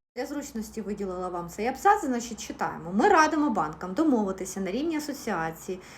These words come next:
щоб головним орієнтиром для застосування лімітів був підтверджений рівень доходів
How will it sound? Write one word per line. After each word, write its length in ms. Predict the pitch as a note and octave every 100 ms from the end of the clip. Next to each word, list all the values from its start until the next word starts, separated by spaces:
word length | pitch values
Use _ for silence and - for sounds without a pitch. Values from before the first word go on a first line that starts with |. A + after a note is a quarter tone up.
| -
щоб 220 | - A#3+
головним 480 | B3 D4 D4+ A#3 F#3+ -
орієнтиром 800 | A#3+ A#3 G#3 F3+ - B3+ D#4+ F#3 - - -
для 140 | G#3
застосування 720 | G#3+ A#3 B3 A#3+ B3 A3+ G3+ G3
лімітів 580 | B3 A3+ - E3+ E3
був 160 | F3+ G3+
підтверджений 760 | - E3+ - D4 F4 F#4 C#4
рівень 300 | F3+ G#3+ C4+
доходів 460 | G3+ E3 D#3 D3+